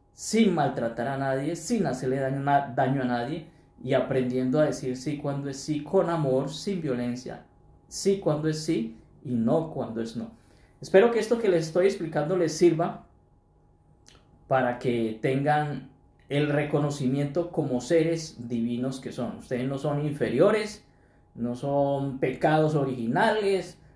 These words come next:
no son personas reducidas o dependientes de otra persona, sino que depende de su nivel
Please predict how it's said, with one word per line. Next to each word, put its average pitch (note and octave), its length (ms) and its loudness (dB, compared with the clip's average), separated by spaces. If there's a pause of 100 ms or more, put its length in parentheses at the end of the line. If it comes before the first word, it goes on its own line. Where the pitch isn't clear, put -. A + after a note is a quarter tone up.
(140)
no B2+ 160 -2
son C#3 220 -4
personas C#3+ 440 0
reducidas C#3 520 2
o C3+ 40 2
dependientes B2 680 0
de B2+ 80 2
otra C#3+ 220 -2
persona, F3+ 420 -4
sino B2+ 240 -6
que C#3+ 100 -4
depende C3 440 -2
de B2+ 80 0
su A2 300 -6
nivel C#3+ 640 2